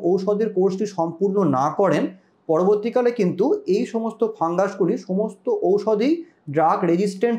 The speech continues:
তৈরি করে ফেলে। সেক্ষেত্রে আপনার ক্ষেত্রে আর কিন্তু কোনো ঔষধে কাজ না করতে পারে। তাই খুব সাবধান, একদম যেরকম আপনাকে বলা হয়েছে ডাক্তারবাবু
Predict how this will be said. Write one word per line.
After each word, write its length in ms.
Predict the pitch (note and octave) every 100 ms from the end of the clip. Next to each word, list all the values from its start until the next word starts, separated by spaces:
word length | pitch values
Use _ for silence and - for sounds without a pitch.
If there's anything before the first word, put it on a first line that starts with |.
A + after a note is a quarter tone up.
| G#3+
তৈরি 180 | F3+ E3
করে 140 | D3+ B2
ফেলে। 240 | G#2 G2 - _ _ -
সেক্ষেত্রে 480 | F#3+ G3 B3 - F3 - -
আপনার 360 | D#3+ E3+ G3+ G#3
ক্ষেত্রে 260 | A#3 - C4+ -
আর 60 | F3 F3
কিন্তু 200 | G3+ A3 -
কোনো 180 | G3 A3 A3+
ঔষধে 300 | G3+ G3 G#3 A3 E3+
কাজ 140 | F3 C#3+ C#3+
না 60 | D3+
করতে 280 | C3 -
পারে। 220 | G#2 G#2 - _ _ -
তাই 160 | E3 F#3+
খুব 120 | G3+ F#3+ D3+
সাবধান, 360 | D3 - G3 D4 - - _ _ _ _ _ -
একদম 440 | E3+ F#3 F#3+ C4 A3+
যেরকম 260 | F3+ F#3+ A3+ A3+
আপনাকে 220 | G3+ G#3+ G3+
বলা 280 | D3+ E3 F3
হয়েছে 260 | C#3+ E3+ F#3+
ডাক্তারবাবু 480 | F3+ - F3 F3